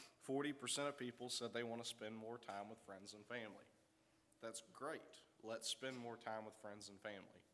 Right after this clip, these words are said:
But let's do so in a way that is uplifting and strengthening to those around us. I want to look at a couple of ways that we can strengthen not only ourselves but others.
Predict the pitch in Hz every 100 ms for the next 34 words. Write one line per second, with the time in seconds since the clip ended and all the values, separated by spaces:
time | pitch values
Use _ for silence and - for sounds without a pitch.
0 | - - - - - 139 120 135 135 -
1 | 117 131 - 151 156 170 175 127 117 113
2 | 120 120 107 110 110 - 110 110 104 104
3 | 98 - - - - - - - - _
4 | _ _ - 120 113 107 113 117 123 113
5 | 101 - - 110 98 123 127 131 139 -
6 | - - - - - - - - 113 110
7 | 107 104 - - - 101 98 92 92 -
8 | - - - - - - - - - -
9 | - - - - - - - 131 180 208
10 | 143 135 139 117 123 120 127 123 113 113
11 | 107 110 107 101 110 113 110 - 113 113
12 | 113 110 107 107 107 104 101 98 98 104
13 | 98 101 104 95 87 - -